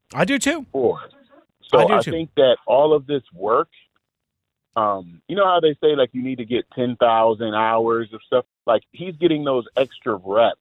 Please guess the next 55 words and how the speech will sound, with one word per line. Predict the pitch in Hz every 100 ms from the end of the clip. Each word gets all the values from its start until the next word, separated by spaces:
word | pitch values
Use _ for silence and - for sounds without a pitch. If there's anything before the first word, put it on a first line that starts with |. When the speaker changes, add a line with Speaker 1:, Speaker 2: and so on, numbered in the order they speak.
| _ 143
Speaker 1:
That | 123 185 254
is | 311 247
the | 240
Speaker 2:
by | 185 185
Speaker 1:
one, | 208 202
Speaker 2:
going | -
Speaker 1:
that | 196 233
Speaker 2:
through | 254
Speaker 1:
is | -
the |
Speaker 2:
all | 190 165
of |
Speaker 1:
one | 190 226
Speaker 2:
those. | 220
Speaker 1:
benefit | 214 196 - 160 -
to | 156
this. | 127 101 -
You | 190 247
just | 247 233 -
hit | 180
on | 147 107
it. | 73 _ _
You | 135 226
just | 226 247 -
hit | 196
on | 180 165
it. | 151 165
I'm | 156 165
gonna | 175
let | 214 226
you | 247
go. | 196 147 135 117 _ _ _ _ _ _ _ - 120
Speaker 2:
Okay. | 123 196
Speaker 1:
And | 185
I, | 185
I | 185 180
appreciate | - 240 165 156 123
it. | - - - _ - _ _
But | 196 180 _ -
I, | 196
and | 202
I'm | 202
gonna | 208 196
expand | - 220 233 240
upon | 185 220
it | 220
when | 196 196
we |
come | 190 190
back. | 165 82 _ _ _ _ _ _
That | 120 127 233 302
is | 277
the | 220 269
only | 262 294 294
benefit | 240 247 214 - 143 113